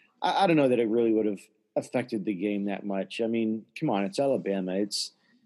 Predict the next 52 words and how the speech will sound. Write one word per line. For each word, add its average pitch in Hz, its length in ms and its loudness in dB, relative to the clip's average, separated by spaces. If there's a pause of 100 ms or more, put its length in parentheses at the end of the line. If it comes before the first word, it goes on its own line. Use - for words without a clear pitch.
(280)
uh, 127 240 6
if 131 80 -2
you 196 80 6
took 269 220 6
Saban 151 580 4
away 131 400 6
for 113 380 2 (240)
one 135 280 4
to 131 80 2
two 143 240 2
games, 123 480 4
there's 135 220 4
already 175 180 4
so 151 220 2
much 139 260 2
momentum 123 760 0 (400)
behind 127 320 2
that 127 180 2
team 127 360 2
that 104 340 2
I, 120 200 -4
I 135 40 0
don't 127 120 0
think 120 180 -4
it 110 40 0
would 104 120 0
make 101 180 -2
that 95 120 -4
much 95 180 -8
of 95 80 -10
a 95 40 -8
difference. - 580 -10 (260)
Uh, 117 260 2 (480)
you 165 100 6
know, 120 60 6
a 113 40 2
championship 160 600 2
game 151 240 4
against 123 420 0
Clemson, 185 760 0 (100)
maybe, 101 460 0 (100)
but 151 100 2
not, 170 220 4 (640)
I 135 100 4
don't 110 120 2
know, 98 140 0
maybe 135 240 4
not 120 200 0
middle 120 220 4
of 98 100 0
the 95 100 -2
season. 90 380 -6